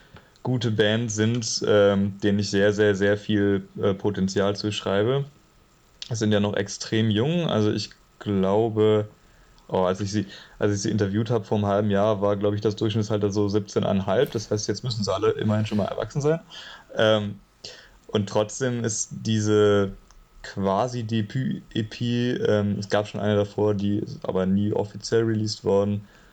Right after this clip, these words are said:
Ähm, ja, die ist so unglaublich reif, irgendwie das Songwriting ist wahnsinnig ausgefeilt und vor allem diese ganz vielen kleinen Details, die sie da, ähm, reinstecken,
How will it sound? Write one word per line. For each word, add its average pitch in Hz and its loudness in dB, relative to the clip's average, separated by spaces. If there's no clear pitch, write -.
Ähm, 95 2
ja, 98 -2
die 104 0
ist 104 -2
so 110 0
unglaublich 120 0
reif, 117 0
irgendwie 113 0
das 101 0
Songwriting 107 0
ist - -4
wahnsinnig 123 -2
ausgefeilt 113 0
und 113 -4
vor 85 -4
allem 104 2
diese 101 0
ganz 101 0
vielen 110 0
kleinen 104 -2
Details, 104 -2
die 113 -6
sie 104 0
da, 104 2
ähm, 98 2
reinstecken, 113 -2